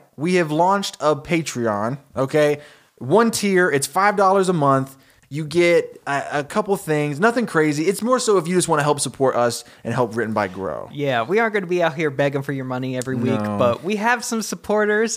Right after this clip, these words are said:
Speaker 2: and
Speaker 1: Yeah.
Speaker 2: we wanna give those supporters some perks, and if you got a little extra money you wanna throw our way, go for it. If not, it's totally fine.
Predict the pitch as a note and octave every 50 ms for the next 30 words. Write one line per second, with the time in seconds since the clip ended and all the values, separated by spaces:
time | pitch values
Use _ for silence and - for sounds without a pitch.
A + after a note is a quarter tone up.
0 | - _ - F3+ E3+ F3+ F3+ F3 F3+ E3+ E3+ F#4+ - A3 A#3+ A3+ A#3+ A3+ A3 G3+
1 | A#3 A#3 A3+ G3 G3 A3+ A3 G#3+ - G3 F3 - G#3 G#3 G3+ G#3 G3+ G#3 - D3
2 | C#3 - - - A3+ A#3+ B3 A#3+ - - - - - - F3+ F3 F3 E3 D#3 -
3 | - C#3+ - A3+ A#3 A3 G3+ G3 G3 G3 F#3 F3+ F#3+ F#3 - - F3+ F3 F3 F3
4 | F3 E3+ E3 E3 E3 D#3+ D#3+ - F3 E3 D#3+ D#3 D#3+ D#3 D#3 D3+ D3 D3 - -
5 | - _ _ - A3+ G#3+ G3 - - G3 F#3+ F3+ F3+ F3+ F3 - - - D#3 D3+
6 | - F3 E3+ E3+ E3 E3 - - - - - - - - F#3 E3+ D#3+ D3+ D3 C#3
7 | C3+ - D3 C#3 C#3 C3+ C3+ C3 C3+